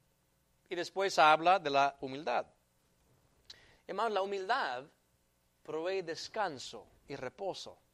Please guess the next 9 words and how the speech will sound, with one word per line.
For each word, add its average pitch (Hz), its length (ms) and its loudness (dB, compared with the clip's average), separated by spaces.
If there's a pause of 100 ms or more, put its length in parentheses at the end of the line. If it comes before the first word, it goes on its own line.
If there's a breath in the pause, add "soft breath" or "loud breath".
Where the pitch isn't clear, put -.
(640 soft breath)
Mientras 240 1040 0 (280)
la 190 200 8
soberbia 220 1040 4 (1600)
te 247 140 6
hace 285 280 8
sentir 240 400 -4
trabajado 240 680 4
y 262 60 -6
cargado. 170 540 -2